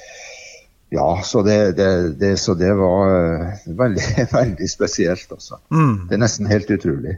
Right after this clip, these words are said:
Speaker 2: Ja, det får en si.
Speaker 1: Ja, men, eh, men, eh, jeg, jeg har tenkt, hvordan i all verden kan det der skje, men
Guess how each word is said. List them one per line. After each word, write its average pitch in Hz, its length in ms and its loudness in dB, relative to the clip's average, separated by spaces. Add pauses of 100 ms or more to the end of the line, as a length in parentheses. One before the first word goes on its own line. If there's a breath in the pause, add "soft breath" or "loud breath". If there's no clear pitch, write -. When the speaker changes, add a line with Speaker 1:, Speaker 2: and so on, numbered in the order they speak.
(140)
Speaker 2:
Ja, 151 180 -2
det 120 160 0
får - 160 -6
en 254 80 -6
si. 175 220 -10 (680 soft breath)
Speaker 1:
Ja, 82 300 0 (1000 soft breath)
men, 131 280 0
eh, 127 240 2
men, 117 320 -2
eh, 95 200 -2
jeg, 98 220 -6
jeg 101 400 -6
har 107 280 -2
tenkt, 131 360 -8 (220)
hvordan 104 320 -12
i - 20 -6
all 110 140 -8
verden 139 340 -12
kan 95 200 -16
det 92 120 -12
der 90 160 -14
skje, 98 160 -18
men 104 160 -20